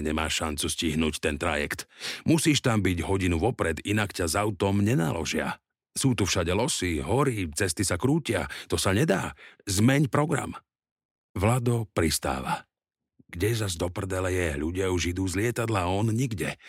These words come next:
Ja keď mám takýto problém, vystupujem vždy prvý. Už viem ako, presadnem si, mám na to zo pár trikov.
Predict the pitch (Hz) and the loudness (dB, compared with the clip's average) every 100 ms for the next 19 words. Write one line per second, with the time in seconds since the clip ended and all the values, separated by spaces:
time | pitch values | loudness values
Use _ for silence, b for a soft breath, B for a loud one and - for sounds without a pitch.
0 | B B B B B - 110 104 107 104 | B B B B B -4 -4 -2 -2 -2
1 | 113 117 101 92 110 117 117 113 120 - | -2 -2 -2 0 0 2 2 2 0 -2
2 | 110 131 - 127 104 113 113 104 85 82 | 2 2 4 0 2 2 2 2 0 0
3 | 101 110 104 98 69 65 - - 104 90 | -2 0 0 0 0 -2 -8 -4 -4 0
4 | 110 120 120 87 98 113 139 151 110 107 | 2 2 2 2 0 0 0 0 -2 0
5 | 110 92 104 101 - 135 - 123 113 113 | 0 2 0 0 0 -2 0 0 2 0
6 | 104 92 95 95 85 110 92 80 78 | 2 0 2 0 0 -2 -2 -2 -2